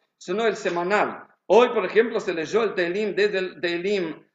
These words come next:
noventa hasta ciento seis. Esto es del día jueves. Y la plegaria esta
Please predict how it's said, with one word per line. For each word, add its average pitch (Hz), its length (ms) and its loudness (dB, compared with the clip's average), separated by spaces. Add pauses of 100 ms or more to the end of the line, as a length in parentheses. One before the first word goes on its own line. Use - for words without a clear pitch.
noventa 175 580 2
hasta 190 220 -4
ciento 190 340 -8
seis. - 760 -8
Esto 208 320 0
es 202 380 0 (240)
del 180 160 4
día 226 220 2
jueves. - 760 -2 (220)
Y 180 340 -10 (120)
la 160 280 -2
plegaria 160 840 0
esta 165 520 -6